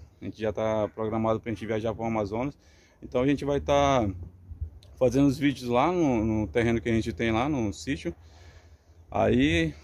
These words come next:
quem quiser tá se inscrevendo, deixa aquele like pra tá fortalecendo, pra tá acompanhando nossa rotina lá também. A gente vai, na verdade, a gente vai tá, é, tirando toda a nossa produção de lá, tá bom? A gente vai tá vivendo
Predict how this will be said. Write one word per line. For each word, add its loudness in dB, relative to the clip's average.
quem 2
quiser 0
tá -2
se -6
inscrevendo, 2
deixa 2
aquele 0
like 2
pra -20
tá -4
fortalecendo, -2
pra -2
tá -6
acompanhando 2
nossa 0
rotina 2
lá 4
também. 0
A -8
gente -6
vai, 0
na 2
verdade, 4
a 4
gente 2
vai 4
tá, 0
é, 0
tirando 0
toda 0
a 2
nossa 0
produção -2
de -2
lá, 0
tá -4
bom? -4
A -2
gente -10
vai -2
tá -4
vivendo 0